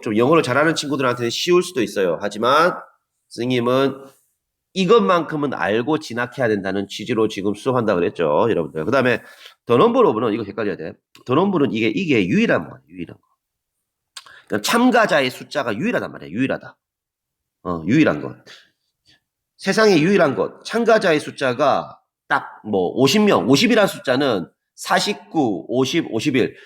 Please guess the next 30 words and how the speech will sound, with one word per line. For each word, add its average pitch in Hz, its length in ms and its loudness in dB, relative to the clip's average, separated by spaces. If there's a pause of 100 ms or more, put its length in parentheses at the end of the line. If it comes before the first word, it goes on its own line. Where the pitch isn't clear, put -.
(160)
전 180 200 2
세계에 202 220 2
오십이라는 165 460 4
숫자는 127 220 -4
딱 - 140 -2
하나 170 140 -2
있는 87 200 -6
거지. - 240 -14 (1000)
그러니까 110 200 2
유일한 196 340 4
것이기 120 340 -4
때문에 92 280 -6
단수 135 280 -4
취급, - 240 -20 (100)
단수 - 240 -14
취급. - 220 -20 (960)
이거 175 220 2
시험에 147 220 0
나옵니다. - 460 -10 (840)
이거 156 220 2
시험에 151 380 2
좀 110 200 2
나올 104 300 4
때가 101 160 0
있어요, 73 320 -6
단수 90 300 -8
취급. - 220 -20 (1080)
이런 180 160 4
거지. 123 280 2
자, 101 280 2